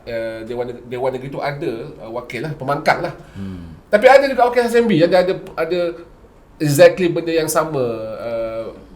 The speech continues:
Speaker 1: bidang tugas.
Speaker 2: Hmm.
Speaker 1: Muhammad.
Speaker 2: Uh, bagi saya itu baik.
Speaker 1: <laughs>
Speaker 2: Baik. Itu juga peluang untuk rakyat di Air Kuning ni.
Speaker 1: Ya.
Speaker 2: Ha, untuk mendapatkan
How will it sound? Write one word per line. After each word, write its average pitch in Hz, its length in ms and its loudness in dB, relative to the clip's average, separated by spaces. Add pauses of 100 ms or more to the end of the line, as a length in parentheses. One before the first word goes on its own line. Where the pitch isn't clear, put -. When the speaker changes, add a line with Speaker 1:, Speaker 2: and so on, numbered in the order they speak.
Speaker 1:
bidang 127 160 -4
tugas. - 720 -10
Speaker 2:
Hmm. 87 240 -10 (320)
Speaker 1:
Muhammad. 110 240 -8 (560)
Speaker 2:
Uh, 127 240 6
bagi 131 180 -2
saya 143 220 -4
itu 185 100 -14
baik. - 380 -2 (420)
Speaker 1:
<laughs> - 520 -4
Speaker 2:
Baik. - 200 0 (580)
Itu 170 400 0
juga 131 460 2
peluang 135 420 -2
untuk 113 160 -8
rakyat 107 320 -6
di 104 240 -12
Air 104 240 -8
Kuning 104 240 -10
ni. 156 160 -8 (160)
Speaker 1:
Ya. 110 240 -8 (160)
Speaker 2:
Ha, 160 240 -14
untuk 107 320 -10
mendapatkan 107 640 -4